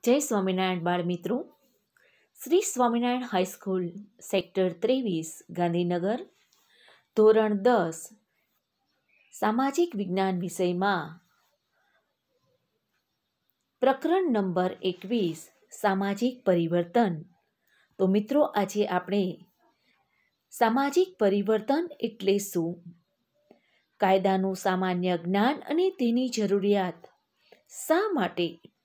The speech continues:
અને નાગરિકોના અધિકારો, તેના વિશે આજે આપણે વિશેષ માહિતી પ્રાપ્ત કરીશું. સામાજિક પરિવર્તન એ સાર્વત્રિક પ્રક્રિયા છે.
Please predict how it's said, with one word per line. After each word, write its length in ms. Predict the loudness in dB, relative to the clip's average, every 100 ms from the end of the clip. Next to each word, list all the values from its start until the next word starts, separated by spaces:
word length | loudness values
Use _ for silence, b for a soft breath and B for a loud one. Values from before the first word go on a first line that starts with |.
| _ _ _ _ b b b b -4
અને 200 | 0 0
નાગરિકોના 800 | 0 0 2 0 0 -2 -2 -4
અધિકારો, 840 | -4 -4 -2 -2 2 4 2 0 -10 b b b -2
તેના 300 | 0 0 -2
વિશે 580 | -4 0 2 2 -4 b b b -4
આજે 300 | -4 -4 -6
આપણે 400 | -6 -2 -2 -2
વિશેષ 520 | -6 -4 -2 -2 -4
માહિતી 420 | -4 -4 -2 -4
પ્રાપ્ત 400 | -2 -2 -2 -4
કરીશું. 640 | -2 0 0 -2 -4 -6 _ _ _ _ _ _ _ _ b b b b _ _ _ _ _ _ _ _ -20 _
સામાજિક 560 | -2 0 2 2 4 2 4
પરિવર્તન 720 | 2 2 4 4 4 -2 -4 -6 -2
એ 160 | 0 -2 -2
સાર્વત્રિક 800 | 0 0 2 0 2 -2 -2 -6
પ્રક્રિયા 520 | -6 -4 -2 0 -2
છે. 380 | -4 -10 -10